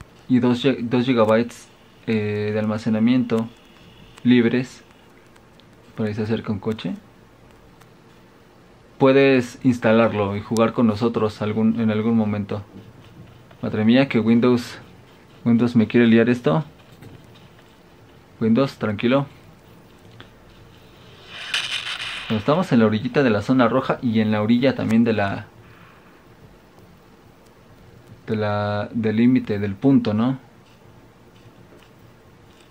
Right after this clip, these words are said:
Ahí va uno. Ahí va uno, Gamin,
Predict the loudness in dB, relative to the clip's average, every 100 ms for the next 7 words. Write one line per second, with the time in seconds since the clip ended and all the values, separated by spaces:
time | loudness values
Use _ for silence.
0 | -20 -20 -20 -20 -20 -20 -20 -20 -20 -20
1 | -20 -20 -20 -20 -20 -20 -20 -20 -20 -20
2 | -20 -4 4 6 6 6 4 0 -12 -20
3 | -20 -20 -20 -20 -20 -18 -4 0 4 4
4 | 4 4 2 0 -4